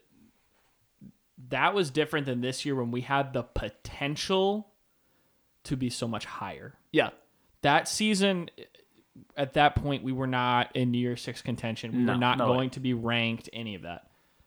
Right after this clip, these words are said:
Speaker 1: We were about to in this
Speaker 2: We
Speaker 1: year.
Speaker 2: were, uh, unofficially, like, number twenty-eight in the rankings.
Speaker 1: Yeah.
Speaker 2: Literally one win over a, over a solid J M U program, two and oh J M U program.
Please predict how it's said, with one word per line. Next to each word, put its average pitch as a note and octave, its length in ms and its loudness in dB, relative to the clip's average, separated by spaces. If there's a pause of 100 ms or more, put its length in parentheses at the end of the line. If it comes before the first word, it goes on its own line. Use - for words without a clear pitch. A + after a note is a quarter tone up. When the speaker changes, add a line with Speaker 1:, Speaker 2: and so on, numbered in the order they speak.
(880)
Speaker 1:
We C#3 220 0
were C3 240 8
about G#2+ 300 0
to - 140 -14
in D#2+ 120 -16
this - 120 -16
Speaker 2:
We E3 100 -2
Speaker 1:
year. G#3+ 60 0
Speaker 2:
were, F#3 380 6
uh, D#3 280 4 (140)
unofficially, E3+ 460 -2
like, C#3+ 60 -6
number D#3 160 0
twenty-eight C#3+ 640 -6 (360)
in - 120 -6
the B2+ 80 -4
rankings. B2+ 520 -6
Speaker 1:
Yeah. G#2+ 100 -16 (540)
Speaker 2:
Literally F#3+ 360 4
one F3+ 320 2
win F#3+ 260 2
over D#3+ 380 4
a, C3+ 320 0 (580)
over C#3 320 0
a B2+ 120 0 (100)
solid C#3+ 400 4
J C#3+ 160 0
M D3 80 -2
U C#3+ 80 -2
program, D3 340 -2
two D3 160 -4
and C#3+ 100 -2
oh C#3 120 0
J C#3+ 180 -4
M C#3 80 -4
U C#3+ 100 -2
program. E3+ 460 -2